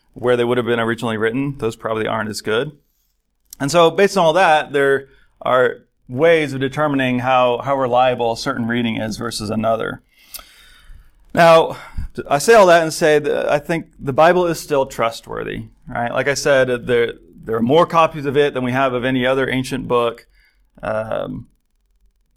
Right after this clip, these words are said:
there are occasional times where it's a little unclear, but it's never gonna be something like, uh, an essential doctrine doesn't depend on any one particular verse or reading, right?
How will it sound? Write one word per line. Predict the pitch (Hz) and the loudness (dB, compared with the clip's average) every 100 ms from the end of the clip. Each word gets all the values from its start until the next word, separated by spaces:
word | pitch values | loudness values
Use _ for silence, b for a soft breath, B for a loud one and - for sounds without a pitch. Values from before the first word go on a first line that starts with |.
| _ | _
there | 120 131 | -2 2
are | 131 | 2
occasional | 120 147 165 165 156 147 | 0 0 2 2 -2 -2
times | 147 139 139 127 | 0 0 0 -2
where | 135 | -4
it's | 131 | -2
a | |
little | 127 135 139 135 - | -2 0 2 0 0
unclear, | 135 135 131 120 120 123 | -2 -4 -4 -2 -2 -2
but | 117 120 | -2 -4
it's | 123 147 | -4 -4
never | 151 139 | -2 -2
gonna | 127 120 | -2 -4
be | 113 123 120 | -4 -4 -6
something | 110 127 127 117 | -6 -6 -6 -4
like, | 113 110 - _ _ - | -2 -4 -6 _ _ -14
uh, | 117 - | -12 -8
an | 120 | -8
essential | 113 143 139 123 | -4 -4 -4 -2
doctrine | 123 123 127 117 | -2 -2 -4 -6
doesn't | 120 120 | -4 -4
depend | 117 120 135 123 | -8 -6 -4 -2
on | 113 | -2
any | 117 120 113 | -4 -4 -4
one | 113 117 120 | -2 -2 -2
particular | 113 113 123 117 110 104 | -6 -10 -10 -6 -6 -4
verse | 117 113 110 | -2 -2 -4
or | 117 | -10
reading, | 113 117 113 110 - | -8 -8 -10 -12 -12
right? | - 120 | -10 -10